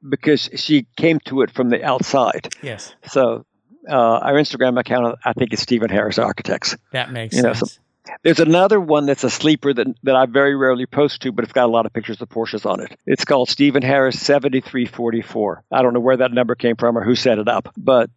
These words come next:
Speaker 1: they're
Speaker 2: Is that Instagram?
Speaker 1: Yep. That's
Speaker 2: Okay.
Speaker 1: Instagram. Also, follow Jamie Lipman.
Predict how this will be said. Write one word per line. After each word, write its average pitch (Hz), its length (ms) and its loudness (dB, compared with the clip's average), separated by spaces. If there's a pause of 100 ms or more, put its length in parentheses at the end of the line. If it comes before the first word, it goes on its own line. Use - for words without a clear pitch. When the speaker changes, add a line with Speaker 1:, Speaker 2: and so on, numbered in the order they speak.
(420)
Speaker 1:
they're 123 460 2 (160)
Speaker 2:
Is - 60 -14
that 160 200 -2
Instagram? 190 540 -6 (160)
Speaker 1:
Yep. 117 160 -2 (320)
That's 123 200 -2
Speaker 2:
Okay. 117 140 0
Speaker 1:
Instagram. - 400 -8 (240)
Also, 175 400 2 (140)
follow 175 320 2
Jamie 160 400 2
Lipman. 127 420 0